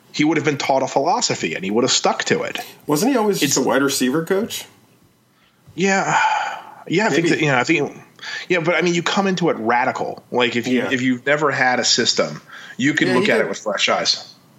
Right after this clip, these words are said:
Speaker 2: His early career was on defense, and then he switched to offense. So he did, he did both.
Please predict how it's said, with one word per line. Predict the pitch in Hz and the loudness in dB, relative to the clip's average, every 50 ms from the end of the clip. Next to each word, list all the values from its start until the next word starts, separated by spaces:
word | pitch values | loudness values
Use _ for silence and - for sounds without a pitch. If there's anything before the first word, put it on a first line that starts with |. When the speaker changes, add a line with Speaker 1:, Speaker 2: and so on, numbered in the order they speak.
| _ | _
Speaker 2:
His | - 185 175 | -2 0 2
early | 160 143 160 165 156 156 | 2 2 2 2 2 0
career | 285 - - 139 135 135 131 | 0 0 2 2 2 2 2
was | 127 127 123 | 2 2 2
on | 123 120 113 107 | 0 0 0 0
defense, | 127 123 120 - 120 107 104 104 - - - - - | -2 -2 0 0 0 0 0 0 -2 -4 -4 -6 -6
and | - - 120 120 | -6 -2 0 2
then | 120 | 2
he | 120 113 | 2 2
switched | 107 - - 120 101 - - - | 0 0 0 0 0 -2 -2 -2
to | - - | -2 -2
offense. | - 113 107 104 104 - 101 98 98 - | 0 0 -2 -2 -2 -2 -2 -2 -2 -4
So | - - - - 135 | -6 -6 -2 0 2
he | 135 151 | 4 4
did, | 185 196 196 | 4 2 2
he | 220 | 2
did | 220 214 180 156 | 2 0 2 2
both. | - 127 123 165 165 - - | 2 2 0 0 -2 -8 -14